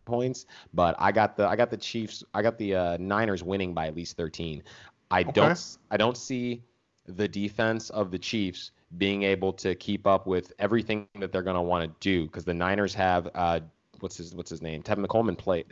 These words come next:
Speaker 1: or, uh, has been practicing, so he's coming back
Speaker 2: He
Speaker 1: from a
Speaker 2: is.
Speaker 1: dislocated shoulder. Yes.
Speaker 2: Okay.
Speaker 1: So they've got a full staff there. If the Niners can't run the ball, they'll start the George Kittle show, and their team has not shown us that they can stop the George Kittle show.
Speaker 2: Mm-hmm.
Speaker 1: If you can shut down Tyreek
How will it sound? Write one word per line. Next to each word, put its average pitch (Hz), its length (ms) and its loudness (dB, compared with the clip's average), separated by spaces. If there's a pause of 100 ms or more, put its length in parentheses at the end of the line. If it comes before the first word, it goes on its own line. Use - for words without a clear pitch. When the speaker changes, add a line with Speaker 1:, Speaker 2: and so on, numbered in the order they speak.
(140)
Speaker 1:
or, 87 240 4
uh, 85 160 -4
has 98 120 -6
been 82 120 -12
practicing, 92 540 -6 (160)
so 90 100 -4
he's 92 100 -2
coming 104 240 0
back 95 200 4
Speaker 2:
He - 60 -6
Speaker 1:
from 92 80 0
a - 20 4
Speaker 2:
is. - 80 0
Speaker 1:
dislocated 87 500 -4
shoulder. 104 260 4
Yes. - 560 -6
Speaker 2:
Okay. 127 200 -4
Speaker 1:
So 101 240 2
they've 92 180 -2
got 92 200 4
a 87 40 -2
full 127 280 0
staff 113 380 -4
there. 82 340 -6 (1080)
If 104 180 0
the 107 120 2
Niners 123 320 0
can't 117 220 0
run 107 180 0
the 117 60 0
ball, 123 200 4
they'll 98 140 0
start 92 280 -2
the 92 80 -6
George 85 260 -6
Kittle 82 220 -6
show, 78 260 -6
and 80 140 -8
their 82 120 -4
team 101 300 -2
has 90 140 0
not 90 180 -2
shown 90 220 -2
us 85 120 -4
that 82 80 -10
they 80 80 -4
can 78 120 -8
stop 78 260 -4
the - 60 -10
George 78 280 -6
Kittle 65 200 -8
show. - 200 -8
Speaker 2:
Mm-hmm. - 160 -10 (420)
Speaker 1:
If 98 180 2
you 110 300 8
can 123 200 4
shut - 380 2
down 104 540 4
Tyreek 101 460 2